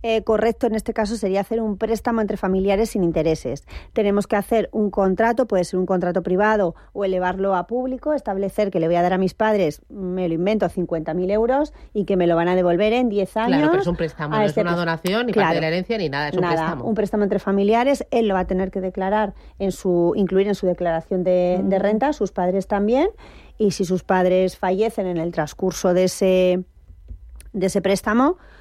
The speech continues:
Speaker 1: bueno, pues luego ya tendrá <laughs> que hablar con los, con los herederos y, y ver si, bueno, pues oye, este
Speaker 2: Mm.
Speaker 1: dinero que yo presté es un pasivo que yo tengo y me lo cobro de la, de la herencia, pero no tiene nada que ver con una donación. Yo, la verdad que ese negocio jurídico ahí
Speaker 2: ¿Y
Speaker 1: no
Speaker 2: los
Speaker 1: lo
Speaker 2: préstamos
Speaker 1: recomendaría.
Speaker 2: tributan también?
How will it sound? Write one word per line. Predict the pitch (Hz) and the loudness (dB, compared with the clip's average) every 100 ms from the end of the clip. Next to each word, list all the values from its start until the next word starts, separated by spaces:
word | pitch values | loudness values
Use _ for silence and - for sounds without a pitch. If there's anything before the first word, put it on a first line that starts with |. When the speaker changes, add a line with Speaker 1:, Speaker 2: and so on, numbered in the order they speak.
| - - - - | -20 -20 -14 -6
Speaker 1:
bueno, | 180 | -4
pues | 160 180 | -4 -8
luego | 170 | -6
ya | 170 165 | -4 -2
tendrá | 180 170 - | 0 0 -2
<laughs> | 190 139 - 196 | -6 -8 -8 -8
que | - | 0
hablar | 214 196 208 | 2 2 2
con | 196 190 | 2 2
los, | 185 180 - | 2 0 -2
con | 208 196 | -2 -2
los | 190 | 0
herederos | 202 185 196 220 240 - | 0 0 2 0 -2 -4
y, | 214 190 175 170 160 - - - | 0 2 4 2 0 -6 -16 -4
y | 190 | -2
ver | 180 | -2
si, | 170 - 202 | -2 -2 0
bueno, | 185 175 | 0 -2
pues | - - | -6 -10
oye, | 165 | -8
este | 170 175 | -6 -4
Speaker 2:
Mm. | 175 | -2
Speaker 1:
dinero | 180 196 | 0 0
que | 170 | 0
yo | 170 | -2
presté | 170 185 214 | 0 0 0
es | 202 | 0
un | 202 | 0
pasivo | 196 175 - 202 185 | 0 -2 -2 0 2
que | 185 185 | 2 0
yo | 185 | 2
tengo | 202 202 214 262 - - - | 2 2 2 0 -2 -8 0
y | |
me | 202 | 4
lo | 185 180 | 4 2
cobro | 175 175 202 | 0 0 2
de | 196 | 2
la, | 170 143 139 | 0 -2 0
de | 175 | 0
la | 170 | 0
herencia, | 170 165 175 | -2 -2 -2
pero | 165 180 175 | 0 2 4
no | 185 | 2
tiene | 185 202 | 2 2
nada | 202 196 | 2 0
que | 175 | 0
ver | 185 220 | -2 -2
con | 196 | -2
una | 185 214 | 0 0
donación. | 214 180 - 190 180 | -2 -4 -4 -2 0
Yo, | 190 196 - | 2 0 0
la | 202 | 0
verdad | 190 202 | 2 0
que | |
ese | 208 202 | -2 -2
negocio | 196 202 220 | -2 -2 -4
jurídico | 202 196 202 208 | -4 0 0 2
ahí | 208 220 | 0 2
Speaker 2:
¿Y | 254 | 2
Speaker 1:
no | |
Speaker 2:
los | 220 | 2
Speaker 1:
lo | 254 | 2
Speaker 2:
préstamos | 233 214 294 | 2 2 0
Speaker 1:
recomendaría. | 180 269 285 277 | 0 0 2 2
Speaker 2:
tributan | 285 | 0
también? | 269 262 339 | 0 -2 -6